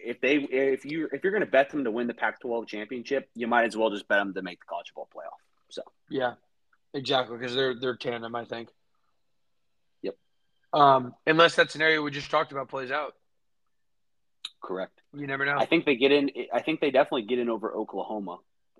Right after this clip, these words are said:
Speaker 1: uh, just because Oklahoma would have the worst loss, technically. Um, 'cause
Speaker 2: Wait, wait,
Speaker 1: Washington
Speaker 2: who we getting over Oklahoma?
Speaker 1: If, if Oklahoma won the Big twelve,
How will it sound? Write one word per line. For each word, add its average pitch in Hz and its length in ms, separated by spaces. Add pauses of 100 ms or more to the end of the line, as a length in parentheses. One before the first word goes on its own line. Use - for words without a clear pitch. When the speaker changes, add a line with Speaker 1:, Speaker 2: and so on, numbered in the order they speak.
Speaker 1:
uh, 92 320
just 98 200
because 98 220
Oklahoma 101 560
would 90 140
have 90 340 (1300)
the 101 180
worst 98 400
loss, 85 600 (100)
technically. 80 540 (500)
Um, 85 340 (1900)
'cause - 100
Speaker 2:
Wait, - 60
wait, - 20
Speaker 1:
Washington 190 480
Speaker 2:
who 180 140
we 156 120
getting 131 300
over 123 200
Oklahoma? 113 580 (1120)
Speaker 1:
If, 113 180
if 117 240
Oklahoma 143 460
won 113 400
the 101 100
Big 92 260
twelve, 92 440